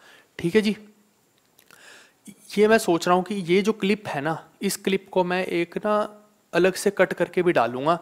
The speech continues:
ताकि लोगों को समझ आए कि हम किस तरह से चीज़ों को करते हैं। ठीक है जी,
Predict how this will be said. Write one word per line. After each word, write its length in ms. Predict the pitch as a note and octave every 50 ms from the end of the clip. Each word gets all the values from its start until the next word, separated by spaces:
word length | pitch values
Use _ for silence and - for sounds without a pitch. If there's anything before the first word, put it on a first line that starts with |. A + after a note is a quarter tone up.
| - - - - _ -
ताकि 200 | - D#3+ D#3+ G#3
लोगों 200 | F#3+ F#3 F#3 G3
को 100 | F#3+ G#3
समझ 380 | G3 - E3+ D#3+ F3 F3+ D#3
आए 180 | D3 B2+ C3+ D3
कि 160 | D3 - F#3+
हम 160 | F3 E3+ F#3 F#3 -
किस 220 | - G3 - - -
तरह 200 | F#3 E3+ D#3 D3+
से 140 | C#3+ - E3+
चीज़ों 300 | - - D3+ C#3+ D3 C#3+
को 100 | - F3
करते 380 | - - C#3 A#2+ - - C3
हैं। 140 | A#2+ - - - _ _ _ _ _ -
ठीक 160 | - F3 F3
है 60 | A3+ A3
जी, 120 | G3+ F#3+